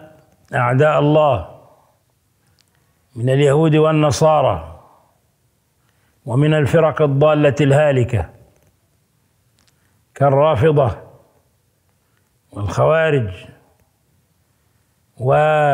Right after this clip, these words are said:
والعلمانيين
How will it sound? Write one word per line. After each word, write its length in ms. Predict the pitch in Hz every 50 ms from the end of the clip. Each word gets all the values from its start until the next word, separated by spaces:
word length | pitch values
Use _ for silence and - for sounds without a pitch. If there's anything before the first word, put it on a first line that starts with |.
| 131 - - - - - _ _ _ _ _ _ _ _ _ _ _ _ _ _ _ _ _ _ _ _ _ _ _ _ _ _ _ _ _ _ _ _ _ _ _ _ _ _ _ _ _ _ _ _ _ _ _ _ _ _ -
والعلمانيين 1400 | 127 139 135 127 110 123 147 147 147 151 151 151 156 151 151 156 160 160 151 147 135 113 - - - - -